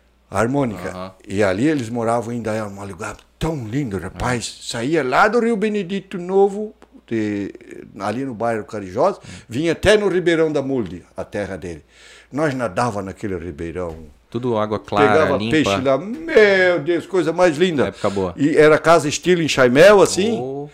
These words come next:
Speaker 2: aham.
Speaker 1: Por isso que eu sempre procurei isso. O meu, a minha, os meus personagens, a minha vida foi em fu-, em função de voltar a essa infância.
Speaker 2: Aham.
Speaker 1: De botar essa criança que tava ali.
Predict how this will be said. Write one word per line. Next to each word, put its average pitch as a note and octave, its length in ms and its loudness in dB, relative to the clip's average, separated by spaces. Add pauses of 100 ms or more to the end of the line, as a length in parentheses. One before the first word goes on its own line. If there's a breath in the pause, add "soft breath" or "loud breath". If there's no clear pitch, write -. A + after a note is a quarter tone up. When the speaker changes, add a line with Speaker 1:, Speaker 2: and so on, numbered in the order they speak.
(100)
Speaker 2:
aham. - 60 -14
Speaker 1:
Por E3+ 160 6
isso B3 180 0
que G#3+ 60 -8
eu G#3+ 100 2
sempre C#4+ 380 -4
procurei G#3+ 520 2
isso. G#3+ 440 -6 (260)
O A2+ 60 -14
meu, D#3+ 240 0
a D#3 60 2
minha, F#3 260 -2
os D#3+ 60 -2
meus G3 200 0
personagens, D#3+ 880 4
a C#3+ 60 0
minha E3 240 0
vida A3 340 -2
foi G3 220 0
em G3 100 -4
fu-, - 240 -18 (380 loud breath)
em D#3+ 80 -4
função D#3+ 500 -2
de G3 80 -2
voltar E3 420 4
a F#3+ 80 8
essa F3 280 0
infância. D#3 500 -2
Speaker 2:
Aham. G#2+ 540 -2 (260 soft breath)
Speaker 1:
De A2+ 80 -8
botar C3+ 280 2
essa C#3 200 2
criança F3+ 640 4
que - 140 -16
tava C#3 240 2
ali. C#3 300 -6